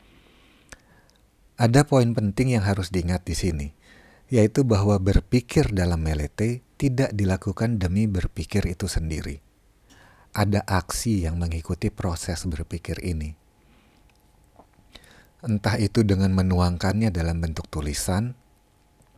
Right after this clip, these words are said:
atau dengan menyampaikannya secara lisan lewat orasi,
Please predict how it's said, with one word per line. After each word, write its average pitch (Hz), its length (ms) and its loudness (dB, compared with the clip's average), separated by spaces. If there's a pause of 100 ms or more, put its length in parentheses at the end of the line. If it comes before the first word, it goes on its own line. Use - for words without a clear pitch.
(720)
atau 117 320 2
dengan 98 320 2
menyampaikannya 95 880 0
secara 85 400 -4
lisan 90 400 -4
lewat 76 320 -6
orasi, 110 640 -6